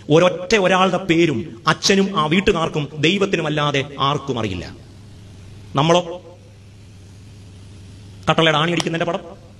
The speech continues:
താക്കോല് കൊടുക്കുന്നതിന്റെ പടം, താക്കോല് തുറക്കുന്നതിന്റെ പടം, എന്നിട്ട് പുല്ലാടി ജംഗ്ഷൻ മുതൽ മല്ലപ്പള്ളി വരെ ഫ്ലക്സും ഒക്കെ അടിച്ച്. ഇത് നല്ല പ്രവൃത്തിയല്ല.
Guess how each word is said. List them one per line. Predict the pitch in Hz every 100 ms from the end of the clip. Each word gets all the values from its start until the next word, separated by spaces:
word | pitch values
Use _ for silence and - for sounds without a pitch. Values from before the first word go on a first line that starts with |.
| - - - - - -
താക്കോല് | 160 180 151
കൊടുക്കുന്നതിന്റെ | 139 156 185 185
പടം, | 180 - - - - 160
താക്കോല് | 175 175 147
തുറക്കുന്നതിന്റെ | 127 - 190 185 175
പടം, | 185 - 233 - - - - -
എന്നിട്ട് | - 185 220 - - -
പുല്ലാടി | - 202 202 180
ജംഗ്ഷൻ | 175 175
മുതൽ | 170 196
മല്ലപ്പള്ളി | 190 175 196 196
വരെ | 175
ഫ്ലക്സും | 147 147 147 196
ഒക്കെ | 180
അടിച്ച്. | 175 165 208 - - - - - - - - - - - - - - - - - - - -
ഇത് | 135
നല്ല | 139 143
പ്രവൃത്തിയല്ല. | 143 135 131 110 90 - -